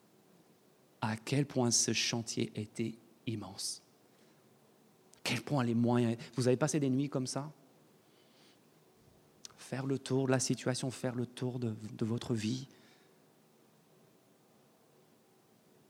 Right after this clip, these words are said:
Et ce sentiment de, « On va pas y arriver. C'est beaucoup plus grave, c'est beaucoup plus gros que ce que je pense. On va pas s'en sortir. » Si au verset seize, on, on nous dit qu'il n'en a parlé à personne, c'est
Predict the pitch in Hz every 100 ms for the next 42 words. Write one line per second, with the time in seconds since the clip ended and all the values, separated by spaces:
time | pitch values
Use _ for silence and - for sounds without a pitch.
0 | _ 117 113 113 - 107 - 110 113 107
1 | - - - - _ _ - - - _
2 | _ - - - - - - 170 107 139
3 | 190 - - _ _ _ _ _ _ _
4 | _ _ _ _ _ _ _ _ _ -
5 | - 131 117 127 120 - 123 113 156 117
6 | - 113 123 - 120 - 110 107 151 117
7 | - 117 - 123 123 120 117 143 139 131
8 | 147 - 180 - - _ - - _ -
9 | _ _ - _ _ _ - _ _ _
10 | _ _ - _ _ _ _ _ _ _
11 | _ _ - _ - - - - 139 131
12 | - 135 - 151 143 127 127 - - 123
13 | 127 120 147 151 135 123 117 113 123 127
14 | 127 120 135 123 - 151 139 135